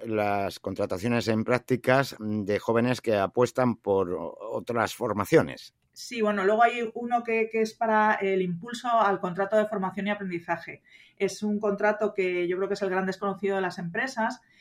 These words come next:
Speaker 2: y, y sabéis que, bueno, pues que tiene esa, esa, ese, eh, incentivación en lo que son los costes de seguridad social para las empresas, ¿no? Yo creo que es un contrato también que, que les da a, a las, a los jóvenes esa,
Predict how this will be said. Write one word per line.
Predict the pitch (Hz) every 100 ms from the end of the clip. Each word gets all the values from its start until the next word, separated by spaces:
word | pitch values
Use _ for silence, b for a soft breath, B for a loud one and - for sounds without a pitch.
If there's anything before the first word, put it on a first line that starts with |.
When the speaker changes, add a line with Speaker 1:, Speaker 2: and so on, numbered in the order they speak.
| b b
Speaker 2:
y, | 220 214 208 180 196
y | 185
sabéis | - 175 185
que, | 185
bueno, | 202 202 208
pues | 160
que | 165
tiene | 160 180 190
esa, | 185 - 202 190 175 -
esa, | 185 180 190 180 180 180 175 175 175
ese, | - 185 185 196 185 185 180 175 170 175 B B _
eh, | 185 185
incentivación | 185 - 170 185 180 190 196
en | 202
lo | 175
que | 175
son | 165 175
los | 185
costes | - 180 190
de | 190
seguridad | - 170 170 175
social | 208 208 202
para | 214 208
las | 190 165
empresas, | 160 185 185 - 151
¿no? | 185 240 B B -
Yo |
creo | 185 185
que |
es | 196
un | 208 202
contrato | 196 196 196 196
también | - 185 196
que, | 190 180 180 170
que | 180
les | 170 170 180
da | 190 190
a, | - 180 165 - 165 165
a |
las, | 165 165 -
a | 180
los | 165 165
jóvenes | 208 202 214 -
esa, | 190 - 202 190 175